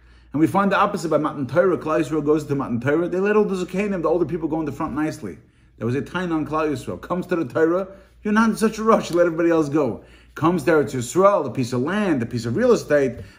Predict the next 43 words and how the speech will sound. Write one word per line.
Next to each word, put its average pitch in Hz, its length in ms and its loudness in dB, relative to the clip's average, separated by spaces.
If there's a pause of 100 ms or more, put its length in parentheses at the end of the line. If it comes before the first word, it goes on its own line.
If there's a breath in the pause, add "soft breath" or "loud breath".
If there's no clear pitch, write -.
(100)
Vayachperu 185 720 4
lanu 202 340 4
esaretz. 131 480 -2
Let 180 140 4 (100)
us 180 240 2
go 160 200 2
spy 151 300 0
out 139 160 0
the 131 60 -6
land, 135 300 -2
but 185 60 -4
we 214 100 0
don't 180 120 0
wanna 127 180 0
spy 123 200 -6
out 107 140 -8
for 117 80 -8
the 110 60 -6
Zakanim. 147 500 -6
They 202 80 -2
don't 160 180 -2
care. 135 180 -6
We 233 300 4
need 196 240 4
it 160 60 0
for 156 120 -2
ourselves. 131 640 -4 (720 soft breath)
So - 120 4
you 240 120 8
ask 254 220 4
for 233 80 0
Meraglim. 196 640 4
It 104 120 -10
says, 175 100 -2
"Vayitav 196 500 4
be'enei 185 400 2
Moshe." 175 320 0
Moshe 139 140 -2 (100)
Rabbeinu 190 200 -2
said, 202 100 -2
"You 220 80 2
know 233 140 4
what? - 520 -2